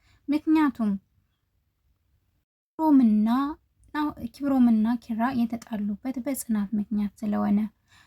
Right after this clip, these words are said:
እንዲሁም ደግሞ ጽናትዬ በአባቷም አንደኛ በትምህርቷ ሁለተኛ በፍቅሯ ብቻ ችግር በዝቶባታለኝ።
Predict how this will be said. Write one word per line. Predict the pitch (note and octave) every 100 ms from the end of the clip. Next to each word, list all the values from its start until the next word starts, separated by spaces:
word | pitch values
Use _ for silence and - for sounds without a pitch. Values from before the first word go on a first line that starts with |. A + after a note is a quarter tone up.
| _ _ _
እንዲሁም | D4+ D4+ C#4+ B3
ደግሞ | A3+ A3 A#3 C4+
ጽናትዬ | C4+ D4 D4 C#4 C4+ C4+ D4 D4
በአባቷም | B3 B3 - G#3 G#3 A3+ G#3+ A3+ -
አንደኛ | D#4 D#4 D4 D4+
በትምህርቷ | A#3+ A3+ G#3+ G3+ - - G#3+
ሁለተኛ | A#3 D4 D4 - A#3+ A3+ A#3+
በፍቅሯ | A3 - A#3 - G#3 G#3 _ _ -
ብቻ | A#3+ A3+ - A#3+ A#3+ A3+ _ _ _ -
ችግር | A#3+ A3+ G#3+
በዝቶባታለኝ። | G3+ - A3 G3+ G#3 G3+ A3 G3+ G#3